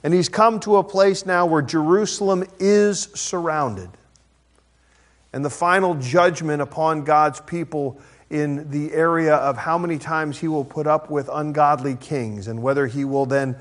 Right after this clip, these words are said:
remove Israel's independence, Judah's independence, and to see Jerusalem fall to Nebuchadnezzar.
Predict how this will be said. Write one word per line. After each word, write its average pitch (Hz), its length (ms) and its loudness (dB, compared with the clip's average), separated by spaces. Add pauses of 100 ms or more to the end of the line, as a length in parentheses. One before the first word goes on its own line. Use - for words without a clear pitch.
(460)
remove 156 880 2 (1400)
Israel's 160 600 2
independence, 143 680 -2
Judah's 147 560 0
independence, 120 920 -8 (1160)
and 127 240 -6
to 131 240 -4
see 175 340 -4
Jerusalem 143 720 0
fall 135 800 4 (640)
to 143 140 -6
Nebuchadnezzar. 131 840 -2